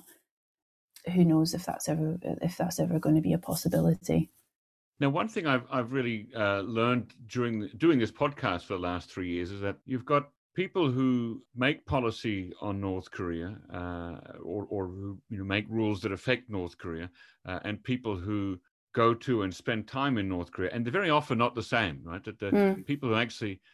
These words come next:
Speaker 2: uh, make decisions often, um, have either not been to North Korea or have not even spoken to a North Korean, and vice versa, that the people who, you know, have spent time living in North Korea or working with North Koreans don't actually have the power to,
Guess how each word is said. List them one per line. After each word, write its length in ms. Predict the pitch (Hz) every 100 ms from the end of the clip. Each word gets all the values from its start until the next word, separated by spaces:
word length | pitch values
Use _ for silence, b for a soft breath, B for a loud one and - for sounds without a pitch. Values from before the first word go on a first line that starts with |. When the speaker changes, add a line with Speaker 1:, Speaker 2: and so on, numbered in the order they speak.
| b
Speaker 2:
uh, 160 | 98 95
make 240 | 104 113
decisions 500 | - 107 117 104 101
often, 440 | 101 107 120 101 98 b b -
um, 360 | 90 92 92 -
have 200 | 101 101
either 240 | 104 101 98
not 220 | 110 110
been 220 | 107 113
to 80 | 113
North 300 | 101 98 -
Korea 440 | 98 92 95 95
or 300 | 80 107 113
have 160 | 107 98
not 220 | 110 110
even 260 | 120 101 98
spoken 400 | 165 180 123 90
to 140 | 92
a 40 |
North 240 | 82 78 -
Korean, 300 | 87 76 - b b _
and 200 | 87 90
vice 280 | 90 120 110
versa, 340 | 123 165 - 82
that 160 | 90
the 60 | 98
people 280 | 113 110 98
who, 160 | 92
you 60 | 113
know, 120 | 87
have 120 | 90 _
spent 340 | - - 113
time 240 | - 110 101
living 260 | 104 107
in 80 | 101
North 220 | 95 95
Korea 220 | - 101 95
or 60 |
working 340 | 92 107 110 92
with 100 | 87
North 220 | 87 -
Koreans 260 | 90 87 - b b -
don't 220 | 113 113
actually 280 | 110 - 101
have 220 | 110 98
the 100 | 92
power 380 | - 101 98 92 - -
to, 280 | 90 90